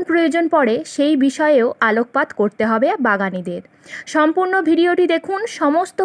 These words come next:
প্রশ্নের উত্তর পেয়ে যাবেন। নমস্কার বন্ধুরা, আমি পর্ণা,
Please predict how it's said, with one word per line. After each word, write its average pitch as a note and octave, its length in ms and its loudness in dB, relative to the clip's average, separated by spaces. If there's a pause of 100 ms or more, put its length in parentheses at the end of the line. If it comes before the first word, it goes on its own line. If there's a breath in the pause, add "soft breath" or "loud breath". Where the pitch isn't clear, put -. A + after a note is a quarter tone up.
প্রশ্নের C#4+ 400 2 (100)
উত্তর A#3 220 2 (100)
পেয়ে G3+ 240 2
যাবেন। F3+ 280 -4 (420)
নমস্কার F#4 540 0
বন্ধুরা, F#4 340 0 (280)
আমি C#4+ 140 0 (100)
পর্ণা, D4+ 360 4